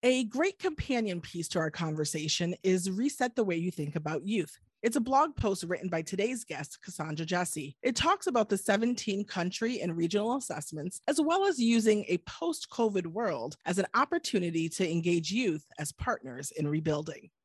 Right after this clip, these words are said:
Our second resource is our Higher Education and Transformation Community of Practice. They recently hosted a great talk during their meeting on strengthening positive youth development in higher education. This C O P is aimed at those who want to do just that,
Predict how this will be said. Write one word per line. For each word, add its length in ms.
Our 80
second 380
resource 580
is 100
our 140
Higher 340
Education 600
and 120
Transformation 800
Community 480
of 160
Practice. 640
They 100
recently 480
hosted 380
a 80
great 280
talk 280
during 220
their 140
meeting 480
on 100
strengthening 540
positive 500
youth 240
development 600
in 100
higher 420
education. 720
This 240
C 220
O 100
P 380
is 180
aimed 240
at 180
those 380
who 120
want 200
to 80
do 220
just 420
that, 220